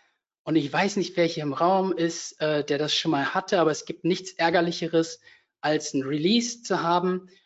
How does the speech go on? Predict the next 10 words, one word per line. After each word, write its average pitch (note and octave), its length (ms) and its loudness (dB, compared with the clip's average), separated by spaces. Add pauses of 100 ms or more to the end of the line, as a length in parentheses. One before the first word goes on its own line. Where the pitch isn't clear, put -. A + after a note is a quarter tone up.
(160)
und D#3 240 2
dann E3 380 2
nach, D3+ 600 -2 (200)
mein, E3 300 0
am E3+ 100 2
besten F3 300 0
noch F#3+ 120 2
auf D#3+ 140 0
dem - 140 -8
Freitag G#3+ 560 0